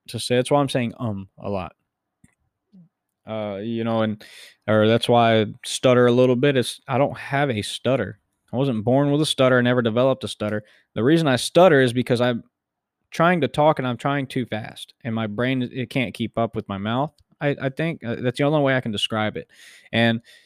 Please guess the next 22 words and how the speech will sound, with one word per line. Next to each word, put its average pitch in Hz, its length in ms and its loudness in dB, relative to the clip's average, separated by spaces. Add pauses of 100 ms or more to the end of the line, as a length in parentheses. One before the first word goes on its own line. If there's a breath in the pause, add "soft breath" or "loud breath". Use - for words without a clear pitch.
(280 soft breath)
the 117 100 2
words 135 440 4
are 117 60 0
not 123 260 0
forming, 110 400 -2
and 95 80 -4
I, 107 120 -4 (100)
I'm 110 180 -8
searching 165 460 0
for - 120 -6
the 143 100 4
words, 127 280 4
and 110 100 -6
sometimes 202 340 -2
I 147 60 -2
just 151 160 -6
completely 120 320 -4
forget 107 240 -6
words, 107 400 -8 (380)
you 104 180 -10
know? 104 300 -6 (240)
I, 95 180 -4